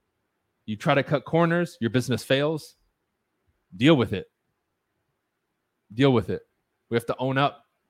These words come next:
and take responsibility for our actions and for our lives and for our circumstances. One hundred percent.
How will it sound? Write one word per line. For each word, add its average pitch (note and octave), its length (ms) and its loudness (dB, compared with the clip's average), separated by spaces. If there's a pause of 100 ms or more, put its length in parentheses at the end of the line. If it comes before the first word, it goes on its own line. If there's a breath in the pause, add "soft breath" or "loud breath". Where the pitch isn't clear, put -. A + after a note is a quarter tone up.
(100)
and G#2+ 80 -12
take B2+ 140 -6
responsibility B2 720 -4
for A2+ 140 -4
our G2+ 160 -2
actions G#2+ 600 -8 (580)
and G#2 100 -10
for A#2+ 140 0
our G#2 140 2
lives A2 480 -2
and G2 160 -14
for A#2+ 100 -2
our A2 100 -2
circumstances. - 840 -10 (720)
One C#3 240 2
hundred C#3 420 -2
percent. G2 380 -8